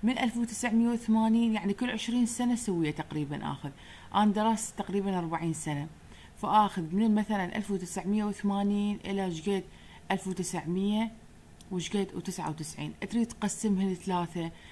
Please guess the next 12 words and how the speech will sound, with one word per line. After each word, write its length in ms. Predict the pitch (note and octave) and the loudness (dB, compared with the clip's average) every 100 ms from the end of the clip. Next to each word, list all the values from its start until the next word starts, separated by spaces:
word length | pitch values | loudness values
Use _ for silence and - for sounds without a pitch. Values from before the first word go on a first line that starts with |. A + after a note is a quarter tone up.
| - | -6
هسه 240 | A3+ - A#3+ | -4 2 4
انا 160 | A3 | 4
مبدئياً 380 | G3 F3+ G#3+ A3+ | 2 0 0 0
راح 200 | G#3+ F#3 | 0 -2
اقسمهن 540 | F3+ F#3+ - G3 F3 | -4 -6 -2 0 0
اثنين 340 | D#3 D3+ D3+ D#3 | -2 -2 -4 -4
او 160 | E3+ | -4
اقسمهن 540 | D#3+ F3+ F#3 G3 F3 E3 | -4 -4 -4 0 0 -2
ثلاثه. 380 | F3 E3 D#3 D#3 D3+ - - - | -2 -2 -2 -6 -8 -16 -16 -6
شوف 180 | B3+ | -2
ايش 140 | A3+ - | -2 0
تحسب، 400 | C4 B3 - | 0 -2 -4